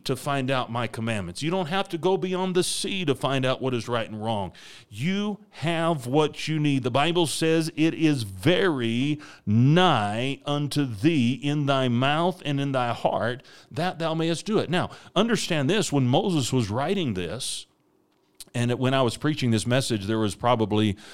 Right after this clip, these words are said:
twenty people in the room that had a Bible.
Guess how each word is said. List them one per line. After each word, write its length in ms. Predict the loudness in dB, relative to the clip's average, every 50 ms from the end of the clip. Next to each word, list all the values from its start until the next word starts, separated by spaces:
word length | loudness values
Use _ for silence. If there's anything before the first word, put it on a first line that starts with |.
| -20 -14 -8
twenty 300 | -2 0 2 2 2 2
people 440 | 0 -2 -4 -2 0 0 0 0 0
in 200 | 0 0 0 0
the 80 | 0
room 280 | 2 2 2 2 2 2
that 120 | 0 -2
had 180 | -4 -4 -2 -2
a 40 | 0
Bible. 520 | 0 -2 -2 -4 -6 -8 -10 -12 -14